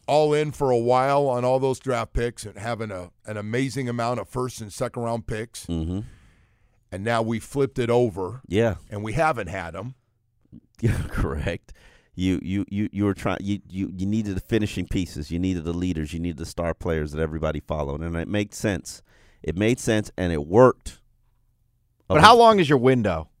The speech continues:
Speaker 2: Oh, it's
Speaker 1: The window's short.
Speaker 2: the window's two years.
Speaker 3: Okay,
Speaker 2: And
Speaker 3: so you can't really screw around with these draft picks. But, like, again, my takeaway from the end of the season, I, no, we talked about this.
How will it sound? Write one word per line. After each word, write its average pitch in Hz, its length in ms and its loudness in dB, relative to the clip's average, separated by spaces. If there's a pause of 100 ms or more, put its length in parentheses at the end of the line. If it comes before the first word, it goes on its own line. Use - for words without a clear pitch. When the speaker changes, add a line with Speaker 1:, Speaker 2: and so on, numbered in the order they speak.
(340)
Speaker 2:
Oh, 135 160 4
it's - 360 -2
Speaker 1:
The 139 60 -2
window's 226 300 6
short. 214 380 2 (240)
Speaker 2:
the 95 60 -4
window's 117 400 4 (180)
two 131 100 0
years. 113 560 0 (140)
Speaker 3:
Okay, 180 220 0
Speaker 2:
And 120 100 0
Speaker 3:
so - 100 -4
you 147 120 0
can't 208 260 0
really 180 220 2
screw - 240 -4
around 151 260 2
with 143 100 -2
these 113 220 -6
draft 165 340 0
picks. 135 220 2
But, 127 160 -4
like, 123 180 0 (180)
again, 147 240 2
my 156 180 4
takeaway 156 440 2
from 110 300 -2 (100)
the 107 220 0
end 156 180 4
of 120 80 4
the 107 80 -4
season, 160 460 -6
I, 98 140 -2 (360)
no, 90 200 -6 (120)
we 95 140 -6
talked 151 260 -4
about 107 160 -2
this. 95 140 -6